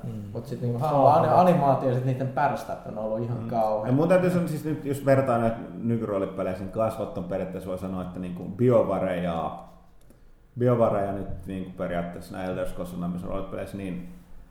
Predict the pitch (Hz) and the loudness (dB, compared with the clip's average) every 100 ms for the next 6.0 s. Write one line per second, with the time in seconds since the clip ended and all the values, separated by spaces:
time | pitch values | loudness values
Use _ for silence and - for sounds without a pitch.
0 | - - - 107 104 101 101 101 90 92 | -20 -20 -16 -10 -8 -6 -6 -6 -6 -10
1 | - - - - - - - - - - | -16 -14 -14 -14 -16 -20 -20 -20 -20 -20
2 | - - - - - 120 120 - - - | -20 -20 -20 -12 0 6 6 4 0 -12
3 | - - - - 113 104 107 110 - 110 | -18 -20 -20 -4 0 0 0 -2 0 2
4 | 107 - - 110 104 87 98 104 104 95 | 0 -4 -2 0 0 -2 -2 -2 -4 -2
5 | 117 117 98 87 87 87 90 95 92 - | 0 0 -2 -2 -4 -2 -2 -2 -4 -8